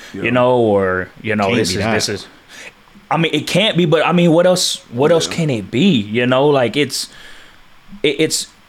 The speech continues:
Speaker 1: at, when you're on def-, bro, it's not like, let me say it like this. When you're a defensive lineman, bro, you have one job. You have one job, or two jobs. It's to be gap sound and to reset the line of scrimmage. Play with your hands,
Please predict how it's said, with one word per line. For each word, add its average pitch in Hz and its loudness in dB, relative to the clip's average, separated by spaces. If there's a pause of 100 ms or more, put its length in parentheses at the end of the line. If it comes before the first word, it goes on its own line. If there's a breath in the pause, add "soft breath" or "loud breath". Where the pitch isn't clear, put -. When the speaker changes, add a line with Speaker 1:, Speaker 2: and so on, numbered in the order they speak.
(180)
Speaker 1:
at, 131 -4
when 139 2
you're 247 4
on 165 2
def-, 127 -4
bro, 120 2
it's 147 2
not 170 0
like, 151 2
let 139 -4
me 135 -2
say 117 -4
it 98 -4
like 107 -8
this. 90 -16 (680 loud breath)
When 123 0
you're 208 4
a 139 2
defensive 120 -2
lineman, 113 0
bro, 110 2
you 131 -2
have 92 -4
one 104 -2
job. 85 -6 (600)
You 127 2
have 131 2
one 143 0
job, 117 -2 (680 soft breath)
or 123 2
two 190 0
jobs. 107 0
It's - -6 (380)
to 131 -2
be 120 -2
gap 135 -2
sound 160 2 (240)
and 123 -4
to 110 -4
reset 113 0
the 127 -2
line 117 0
of 107 -6
scrimmage. - -10 (880 loud breath)
Play 135 0
with 165 2
your 175 0
hands, 151 0